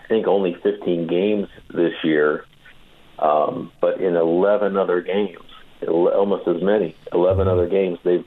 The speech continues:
blown – third period leads and gone on to, to lose. So they don't know how to win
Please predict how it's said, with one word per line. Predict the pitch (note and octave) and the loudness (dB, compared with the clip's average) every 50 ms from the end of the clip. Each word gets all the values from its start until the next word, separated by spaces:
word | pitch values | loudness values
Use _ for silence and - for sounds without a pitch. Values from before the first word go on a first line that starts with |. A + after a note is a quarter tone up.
| - - | -6 -4
blown – | - F2 F#2 G2 G2 G2 - F2+ F2+ - - _ - - _ - - - - - - - _ _ _ _ _ - - | 0 2 2 4 2 2 0 -2 -4 -6 -8 _ -20 -20 _ -20 -20 -20 -20 -20 -20 -20 _ _ _ _ _ -4 0
third | G#2+ G2 G2 F#2 E2+ - | 0 0 0 0 -2 -2
period | G2+ F#2+ F#2 F#2 F2+ E2+ E2 D#2+ F2 | 0 0 2 2 2 2 0 0 0
leads | E2 F#2+ G#2+ G#2+ G2 F2 - | 0 0 0 0 -2 -4 -4
and | - E2 E2 | -6 -6 -2
gone | D#2+ D#2+ E2 E2 | 0 2 2 4
on | D#2+ E2 E2 E2 E2 - - - | 4 2 2 0 -4 -8 -8 -4
to, | - E2 D#2+ D2+ D2 D2 - - _ _ - - - - | -2 0 0 2 0 -2 -4 -6 _ _ -20 -20 -8 -4
to | E2+ | -2
lose. | D#2+ D#2 F#2 A2+ G#2+ F#2 E2 - - - - | 0 2 2 2 2 0 0 -2 -6 -6 -2
So | - E2+ D#2+ D#2 D2 - - - - - - - - - - - - - - - | 0 0 2 0 -2 -6 -12 -18 -20 -20 -20 -20 -20 -20 -20 -20 -20 -20 -8 -2
they | - A2 C3 C3 | 0 0 2 2
don't | B2+ A#2 A2+ E2+ | 2 0 0 0
know | F2+ F#2+ F#2 E2+ | 0 0 0 2
how | - F#2+ F#2 F2+ | 2 2 2 2
to | E2+ - | 2 0
win | E2 E2 D#2+ E2 F2+ F#2 F#2+ G#2 A2+ B2+ C#3+ C#3 | -2 -2 -2 -2 0 0 0 0 0 -2 -4 -6